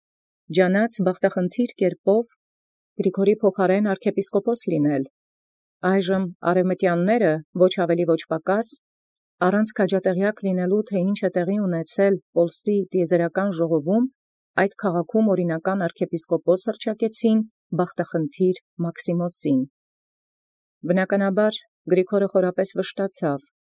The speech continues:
Այդ մարդիկ անգամ մի լավ խոսք չեն գտել Գրիգորի մասին ասելու,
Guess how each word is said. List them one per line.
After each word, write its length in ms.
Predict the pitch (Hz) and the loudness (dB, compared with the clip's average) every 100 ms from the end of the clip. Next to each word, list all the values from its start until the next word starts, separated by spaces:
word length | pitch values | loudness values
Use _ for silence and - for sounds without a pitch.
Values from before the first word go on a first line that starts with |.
| _ _ _ _ - | _ _ _ _ -4
Այդ 180 | 160 | -2
մարդիկ 320 | 175 180 214 190 | -2 -4 -2 -2
անգամ 320 | 190 214 208 | -2 0 0
մի 140 | 190 | 2
լավ 260 | 190 196 - | 0 -2 -2
խոսք 300 | 214 214 - | -2 -2 -6
չեն 260 | 170 151 | -2 0
գտել 340 | 147 160 156 151 | 0 0 0 0
Գրիգորի 440 | - 165 190 165 | 0 0 2 2
մասին 420 | 160 151 - 170 | 0 -2 -2 -2
ասելու, 480 | 165 - 180 175 160 | -2 0 2 4 2